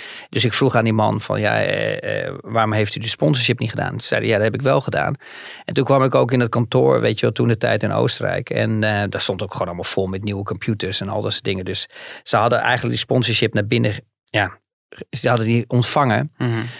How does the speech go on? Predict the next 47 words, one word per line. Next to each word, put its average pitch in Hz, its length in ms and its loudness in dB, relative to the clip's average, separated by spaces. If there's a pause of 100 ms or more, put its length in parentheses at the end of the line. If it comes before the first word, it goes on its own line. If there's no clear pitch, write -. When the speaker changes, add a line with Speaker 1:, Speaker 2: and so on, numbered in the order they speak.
(160)
Speaker 1:
Maar - 120 0
ze 135 80 2
hebben 131 220 2
dat 127 80 2
natuurlijk 123 300 0
nooit, 131 340 2
eh, 127 380 2
bij 120 140 0
mij 123 240 4
weer 113 160 2
eraf 120 180 4
gehaald. 101 320 0
En 127 80 2
ik 127 100 -2
was 127 120 2
natuurlijk - 280 -2
gewoon 117 160 4
heel 107 120 6
jong. 117 360 2
En 120 280 0
ik 120 120 0
wou 123 140 4
natuurlijk 117 360 0
gewoon 110 180 2
racen. 127 360 2
Dus 120 180 -2
als 113 200 0
je - 80 0
echt - 220 -4
wilt 113 160 2
racen, 120 380 2
teken 113 320 0
je 107 80 0
alles. 110 340 0
En 117 80 -2
je 117 60 0
bent 110 180 0
ook 110 120 0
nog 107 120 -6
super 107 260 -4
jong. 104 300 0 (1080)
Dus 151 240 4
op 147 120 0
een 127 60 -2
gegeven 147 360 2
moment, 135 280 4
eh, 135 200 4